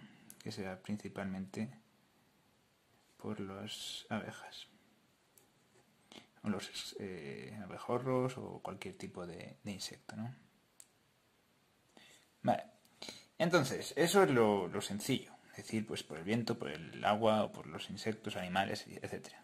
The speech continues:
No solo son insectos, a veces pueden ser murciélagos, por ejemplo. Los murciélagos pueden ser muy pequeñitos. Y si las flores, pues, quieren que solo les polinicen los, los murciélagos, pues abrirán, por ejemplo, solo por la noche. O las polillas, o todos estos animales que son nocturnos. Bueno,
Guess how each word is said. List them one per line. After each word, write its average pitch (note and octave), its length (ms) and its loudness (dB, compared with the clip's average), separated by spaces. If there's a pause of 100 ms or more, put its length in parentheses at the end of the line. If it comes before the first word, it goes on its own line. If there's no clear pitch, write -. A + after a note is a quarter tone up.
(100)
No F#2 100 -4
solo F#2 160 -2
son F2+ 160 -4
insectos, G2 400 2
a - 40 -10
veces - 220 -10
pueden E2 180 -8
ser - 120 -8
murciélagos, - 520 -4
por - 140 -14
ejemplo. F#2+ 380 -6 (160)
Los - 100 -18
murciélagos F2 420 -8
pueden F2+ 160 -8
ser F#2 140 -8
muy F2 120 -4
pequeñitos. F#2 580 -6 (1040)
Y C3 360 6
si A2+ 120 2
las G#2 180 4
flores, G2+ 280 0
pues, - 180 -8
quieren F#2+ 240 -2
que - 100 -6
solo F#2+ 180 0
les F#2+ 120 -2
polinicen G2 480 -4
los, - 460 -2
los G#2+ 140 -6
murciélagos, A#2+ 460 -2
pues - 240 -10
abrirán, E2+ 320 -8
por D2+ 140 -10
ejemplo, F#2 340 -6
solo G2+ 200 -4
por F2 100 -2
la F2 80 0
noche. - 280 -4 (140)
O G1+ 420 -6
las - 160 -2
polillas, - 640 -2
o - 80 -16 (100)
todos G2+ 200 -6
estos G2+ 220 -6
animales F#2 300 -4
que - 80 -20
son F2+ 140 -8
nocturnos. - 420 -14 (100)
Bueno, - 160 -6